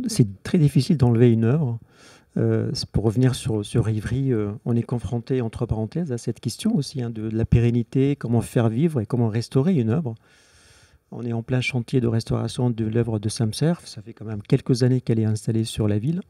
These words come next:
Et ça fait en deux ans qu'on est en, en mode expérimental, comment la restaurer et le plus justement possible.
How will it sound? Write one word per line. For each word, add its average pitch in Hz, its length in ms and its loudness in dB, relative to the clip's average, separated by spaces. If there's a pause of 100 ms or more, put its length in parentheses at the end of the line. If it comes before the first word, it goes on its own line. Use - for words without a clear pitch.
(880)
Et - 80 -10
ça - 160 -4
fait 120 160 0
en 107 260 -2
deux 113 300 0
ans 151 100 4
qu'on 123 220 0
est 117 120 0
en, 110 200 -2
en 117 160 -2
mode 120 320 2
expérimental, 113 720 -2
comment 131 260 0
la 123 140 0
restaurer 127 580 -2
et 123 80 -2
le 110 120 -4
plus 123 260 -4
justement 123 580 -6
possible. 107 540 -8